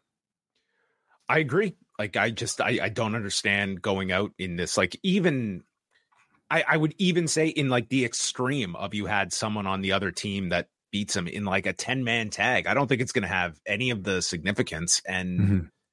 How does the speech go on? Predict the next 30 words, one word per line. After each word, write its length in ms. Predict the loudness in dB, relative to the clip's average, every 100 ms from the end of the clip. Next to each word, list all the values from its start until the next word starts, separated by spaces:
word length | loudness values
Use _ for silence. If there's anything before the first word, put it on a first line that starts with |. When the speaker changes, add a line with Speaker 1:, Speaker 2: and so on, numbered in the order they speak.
| _ _ _ _ _ _ _ 2
Speaker 1:
and 140 | 2
it's, 160 | 2 0
and 460 | 2 2 2 -2 -8 _ _ -12 0
to 100 | 2
not 340 | 2 0 0
have 360 | 0 2 2 2
one 180 | 2
of 140 | 2 2
your 300 | 2 2 0
key 280 | -2 -2 0
stars, 680 | 2 2 2 0 -4 -8 -4
um, 440 | -2 -2 -2 -6 -10 _ _ _ _ _
i-, 40 | -4
in 220 | -4 -4
this 160 | -4 -2
match, 340 | 0 0 -4
I 60 | -6
think 180 | -2
that's, 400 | 0 0 0 -4 _ _
that's 200 | -6 -4
a 60 | -4
big 220 | -6 -8
miss 340 | -4 -4 -4 -4
on, 220 | -6 -6
on 60 | -6
top 220 | -4 -6
of 100 | -10
this. 160 | -10
So 140 | -8 -6
I, 240 | -4 0